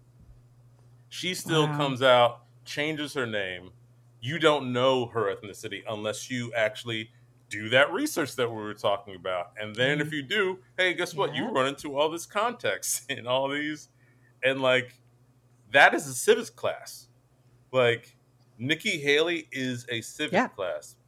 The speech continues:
Speaker 1: but there are people in power who don't want that,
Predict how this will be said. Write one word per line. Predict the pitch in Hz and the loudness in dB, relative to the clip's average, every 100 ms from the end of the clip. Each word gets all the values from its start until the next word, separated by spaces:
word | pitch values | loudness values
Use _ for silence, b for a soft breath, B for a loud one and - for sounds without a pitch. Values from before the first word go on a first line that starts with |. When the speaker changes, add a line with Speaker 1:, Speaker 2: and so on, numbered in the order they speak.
| - | -4
Speaker 1:
but | 110 104 98 - _ _ _ - | 0 0 -2 -10 _ _ _ -6
there | 101 113 | -2 -2
are | 117 | -2
people | 131 123 123 120 | -6 -10 -8 -6
in | |
power | 123 131 131 | 0 0 0
who | 127 110 | -2 -8
don't | 98 110 110 113 - _ _ _ _ | -6 -2 -2 -4 -8 _ _ _ _
want | 92 107 107 - | -10 -8 -6 0
that, | 104 101 | 2 2